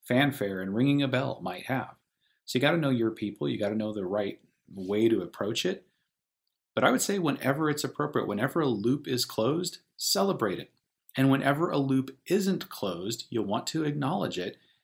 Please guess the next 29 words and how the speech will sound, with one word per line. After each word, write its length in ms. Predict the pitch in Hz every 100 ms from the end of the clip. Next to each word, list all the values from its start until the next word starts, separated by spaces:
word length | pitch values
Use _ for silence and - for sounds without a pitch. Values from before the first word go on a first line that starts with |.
| _
and 100 | 117
have 220 | 110 120
the 60 | 127
conversation 800 | 123 127 131 - 92 - - 90 - _ _
and 140 | 107
figuring 420 | 104 113 113 110 104
out, 320 | 98 101 - -
and 160 | 90
figure 240 | 123 147 110
out 300 | 90 - _ _ _
what 460 | - 98 98 131 131
didn't 200 | 170 135
happen, 460 | 95 92 107 123 - _
what 160 | 113 113
do 60 | 143
we 80 |
need 200 | 143 139
to 80 | 135
do 160 | 127 127
next 280 | 127 123 -
time, 320 | 92 98 123 _ _ _
or 120 | 104
how 120 | -
are 140 | 120 127
we 100 | 123
gonna 200 | 117 110
close 360 | - 120 113
this 240 | 90 - 92
loop 240 | 87 85